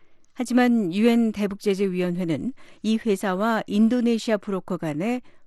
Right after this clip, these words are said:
북한 석탄 거래 시도를 지적한 인도네시아의 보고를 주목하고 석탄의 행방을 조사하고 있습니다.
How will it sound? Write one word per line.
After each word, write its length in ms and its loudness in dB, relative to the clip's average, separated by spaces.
북한 380 0
석탄 360 -2
거래 300 0
시도를 600 0
지적한 520 -2
인도네시아의 680 2
보고를 400 -2
주목하고 720 -4
석탄의 440 2
행방을 600 0
조사하고 420 -6
있습니다. 480 -16